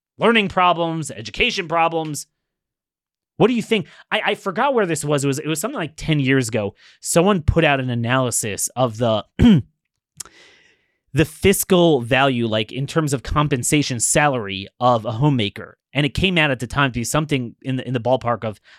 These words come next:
I, I'm, I'm making it up, but I, it was, it was significant. I mean, maybe a hundred eighty thousand salary per year.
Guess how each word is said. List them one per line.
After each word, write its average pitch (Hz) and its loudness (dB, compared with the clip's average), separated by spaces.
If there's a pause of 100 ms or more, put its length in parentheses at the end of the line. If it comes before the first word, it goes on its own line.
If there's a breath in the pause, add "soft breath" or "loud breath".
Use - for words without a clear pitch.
(120)
I, 160 4
I'm, 160 4
I'm 165 -2
making 180 2
it 131 6
up, 135 4
but 131 0
I, 120 0 (100)
it 160 4
was, 165 8
it 202 6
was 196 6
significant. 156 0
I 90 -10
mean, 113 -8
maybe 117 -4
a - -10
hundred 151 2
eighty 131 6
thousand 131 2 (280)
salary 131 2
per 117 -4
year. 127 4